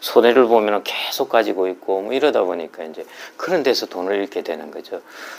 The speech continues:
주-, 기업이라는 자본의 특성상 때문에 돈을 잃게 되는 것이 아니라요. 그 기업이라는 자본을 다루는 데 있어서 좀 다르게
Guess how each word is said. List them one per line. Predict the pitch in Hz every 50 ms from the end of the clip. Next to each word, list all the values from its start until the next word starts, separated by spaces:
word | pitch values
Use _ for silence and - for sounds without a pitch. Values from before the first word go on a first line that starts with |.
| - _
주-, | - - 170 156 - -
기업이라는 | - - - - 180 175 147 135 127 117 110 104 107 98
자본의 | 90 - - 92 98 139 143 135 120 -
특성상 | - - - - - 165 151 - 143 113 101
때문에 | 113 107 92 98 107 104
돈을 | - - 92 90 92 101 101
잃게 | 107 104 - - 98
되는 | 90 87 87 87 85
것이 | 82 82 80 - 87
아니라요. | 78 80 82 80 82 92 101 120 110 92 - - _
그 | - 113 110 101 - -
기업이라는 | - - 151 147 127 113 110 104 101 98 95 98 104 110 113 107 - - - - - - - - _
자본을 | - - - 95 95 117 123 123 123 127 123 117 - -
다루는 | - - - - 117 147 160 160 165
데 | - -
있어서 | 107 92 - 101 90 - - 85
좀 | - - 104 85 80 -
다르게 | - - - 92 98 95 101 90 87